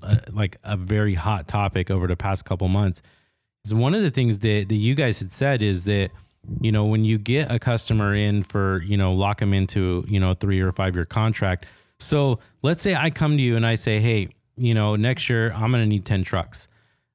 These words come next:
Um, and then next year comes and you, you call me up, "Okay, we're gonna bring out ten trucks." Now, what if I say, "Well, we're down a little bit, so I might only need eight"? How do you, how do you handle that? How do you deal with it?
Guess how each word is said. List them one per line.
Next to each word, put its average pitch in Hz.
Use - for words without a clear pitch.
Um, 101
and 113
then 107
next 131
year 127
comes 117
and 101
you, 101
you 107
call 107
me 101
up, 95
"Okay, 120
we're 104
gonna 113
bring 117
out 110
ten 110
trucks." 113
Now, 113
what 139
if 147
I 131
say, 110
"Well, 123
we're 117
down 127
a 135
little 113
bit, 104
so 104
I 104
might 117
only 113
need 107
eight"? 98
How -
do 180
you, 226
how 151
do 208
you 247
handle 180
that? 113
How 151
do 165
you 180
deal 131
with 127
it? 90